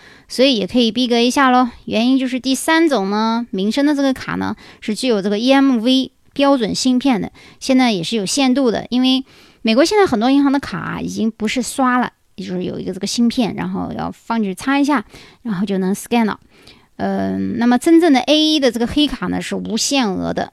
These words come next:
真黑卡，它可以，嗯，不要说买房了，买个轮船、飞机都可以啊。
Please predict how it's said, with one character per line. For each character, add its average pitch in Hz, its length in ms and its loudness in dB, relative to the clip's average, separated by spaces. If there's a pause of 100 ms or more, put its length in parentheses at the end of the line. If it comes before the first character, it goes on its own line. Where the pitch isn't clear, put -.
(280)
真 214 260 0
黑 220 160 0
卡， - 280 -10 (100)
它 180 180 -6
可 214 200 -4
以， 185 340 -2 (460)
嗯， 180 400 -6
不 170 80 -10
要 202 100 -4
说 240 140 -8
买 175 140 -6
房 196 200 -6
了， 233 60 -2
买 196 180 -6
个 208 80 -6
轮 220 240 -2
船、 233 220 -2
飞 294 180 -2
机 294 140 0
都 277 100 0
可 226 260 0
以 208 80 0
啊。 202 200 -2